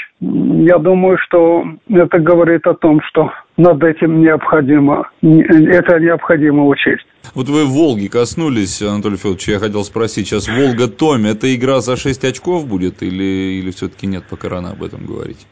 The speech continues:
Speaker 1: М, об этом надо говорить,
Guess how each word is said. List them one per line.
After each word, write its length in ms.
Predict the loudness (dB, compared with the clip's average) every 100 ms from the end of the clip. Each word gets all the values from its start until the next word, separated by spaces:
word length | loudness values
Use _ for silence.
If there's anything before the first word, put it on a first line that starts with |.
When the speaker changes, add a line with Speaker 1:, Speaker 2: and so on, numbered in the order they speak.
| _ 0
Speaker 1:
М, 500 | 4 6 6 6 6
об 380 | 6 4 2
этом 420 | -2 -2 -2 0 0
надо 300 | 0 -2 -2
говорить, 640 | 0 2 4 2 0